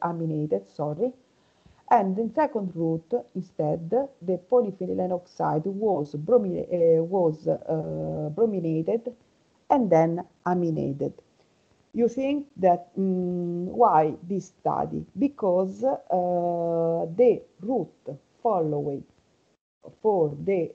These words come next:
uh, for functionalization of this polymer change the, um,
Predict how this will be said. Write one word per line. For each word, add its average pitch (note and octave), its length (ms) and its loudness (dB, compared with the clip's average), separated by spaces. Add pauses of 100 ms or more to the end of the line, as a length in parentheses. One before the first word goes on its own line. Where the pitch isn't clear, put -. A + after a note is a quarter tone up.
(120)
uh, C#3+ 1500 -4 (1200)
for G3 140 -2
functionalization F#3+ 1120 -4 (160)
of D#3+ 300 -2
this A#3 240 -6
polymer F3+ 600 -6 (520)
change A3+ 520 0
the, G3 760 0 (160)
um, E3+ 1300 4